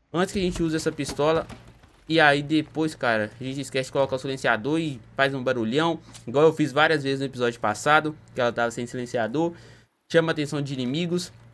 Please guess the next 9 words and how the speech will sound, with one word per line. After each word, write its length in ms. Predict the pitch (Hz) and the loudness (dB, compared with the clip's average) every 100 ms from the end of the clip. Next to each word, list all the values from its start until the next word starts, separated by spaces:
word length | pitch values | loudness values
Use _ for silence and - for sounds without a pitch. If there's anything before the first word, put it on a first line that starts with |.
| - _ _ _ _ _ _ | -20 _ _ _ _ _ _
certo? 320 | 131 135 143 - - - _ - - _ - 131 | -2 -2 -4 -12 -16 -20 _ -20 -20 _ -16 -4
E 60 | |
aí 100 | 135 | -4
complica 440 | 135 143 131 139 139 | -2 -6 -4 -4 -2
ainda 180 | 143 | -2
mais 220 | 135 131 127 | 0 -2 -2
nossa 160 | 135 | -6
situação, 560 | - 151 143 - 101 98 - | -6 -2 -2 -2 -8 -8 -8
beleza? 440 | 135 175 185 180 | -2 0 0 -2